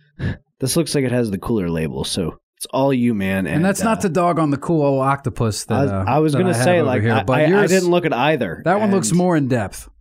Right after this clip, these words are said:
Speaker 1: This one, this one's definitely in depth. That one is a very cool label, but this is the, uh,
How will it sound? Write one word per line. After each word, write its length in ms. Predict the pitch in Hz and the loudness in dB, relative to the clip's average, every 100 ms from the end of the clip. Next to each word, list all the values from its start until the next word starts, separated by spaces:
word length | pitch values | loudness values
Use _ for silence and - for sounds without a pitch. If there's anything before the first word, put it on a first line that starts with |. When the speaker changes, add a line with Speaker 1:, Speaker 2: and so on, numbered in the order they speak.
| _ | _
Speaker 1:
This 180 | 143 156 | -4 0
one, 280 | 180 160 107 | 0 0 -2
this 180 | 120 113 | -2 0
one's 220 | 113 95 | -2 -2
definitely 420 | 110 117 131 117 | -2 -2 0 0
in 140 | 110 98 | 0 0
depth. 340 | 95 90 - - | -2 -4 -6 -8
That 340 | 98 110 139 | -4 0 0
one 320 | 143 139 127 120 - | 0 0 0 -4 -4
is 180 | 120 104 | -2 -2
a 80 | |
very 340 | 90 107 110 98 | -2 -2 -2 -4
cool 200 | - 113 | -4 -2
label, 320 | 95 92 87 | -2 -2 -2
but 140 | 87 85 | -4 -4
this 220 | 101 - | -4 -4
is 140 | 98 | -4
the, 280 | 92 92 87 | -2 -2 -2
uh, 280 | 82 80 | -2 -4